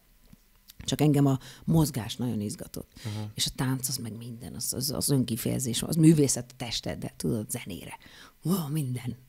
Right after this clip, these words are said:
Speaker 1: ott volt. És akkor én, én, én elkezdtem táncolni még Londonba, aztán utána kikerültem Amerikába, mert ott volt az a nagyon nagy iskola, ahol járni akartam.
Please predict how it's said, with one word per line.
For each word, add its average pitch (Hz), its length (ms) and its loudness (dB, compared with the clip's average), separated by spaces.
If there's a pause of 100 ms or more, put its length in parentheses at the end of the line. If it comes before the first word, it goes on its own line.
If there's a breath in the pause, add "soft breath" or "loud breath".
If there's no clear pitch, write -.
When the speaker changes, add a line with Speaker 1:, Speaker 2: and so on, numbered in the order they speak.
(360)
Speaker 1:
ott - 280 -6
volt. 180 280 2 (360 loud breath)
És 151 220 4
akkor 165 200 4
én, 151 200 6
én, 151 180 4
én 147 260 2
elkezdtem 143 580 0
táncolni 127 500 0
még 104 200 -6
Londonba, 185 460 6
aztán 135 260 0
utána 127 320 0
kikerültem 127 720 -4
Amerikába, 165 520 0
mert 135 140 2
ott 123 140 -4
volt 120 200 -8
az 131 120 -6
a 127 60 -4
nagyon 131 240 -2
nagy 123 160 -2
iskola, 127 340 -4
ahol - 160 -6
járni 170 320 0
akartam. 143 440 -4